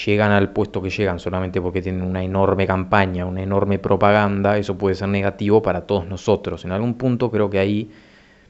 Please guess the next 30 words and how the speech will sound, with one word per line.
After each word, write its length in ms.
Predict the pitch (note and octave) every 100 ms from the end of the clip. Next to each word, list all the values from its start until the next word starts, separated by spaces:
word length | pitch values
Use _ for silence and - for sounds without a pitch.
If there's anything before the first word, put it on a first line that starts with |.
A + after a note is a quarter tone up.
| _ -
al 160 | F#2
menos 300 | F#2+ G#2+ G2
desde 800 | G2+ E2 G2 F#2 F2+ F2 F2 F2+
una 600 | F#2 F#2+ F#2+ F#2 F2+ F2 G2
visión 500 | F#2+ F2 - G2+ G2
bastante 440 | F#2+ - G#2 G2+
prematura, 840 | - G2 F#2+ F#2 B2 A2+ G2+ A#2 A#2+
porque 220 | F2 F2+
me 100 | F2
tendría 380 | F#2 F2+ F#2+ F#2+
que 100 | F#2
también 280 | F#2 F#2+ F#2
fijar 340 | G2 - G2+
más 200 | G2+ G2
sobre 240 | - G2
todo 160 | G2 G#2+
este 160 | - G#2
tema, 300 | A2+ A2 G#2
pero 280 | F#2+ F2+ -
eso 400 | A#2+ - B2 -
es 120 | G#2
lo 140 | G2+ F#2
que 120 | F#2
más 360 | G2+ G#2 - G2+
ruido 340 | G#2 G#2+ G#2
me 120 | G2
hace 220 | F#2+ -
sobre 240 | E2+ F2+ F2
este 180 | - F#2+
tema. 300 | F#2 F2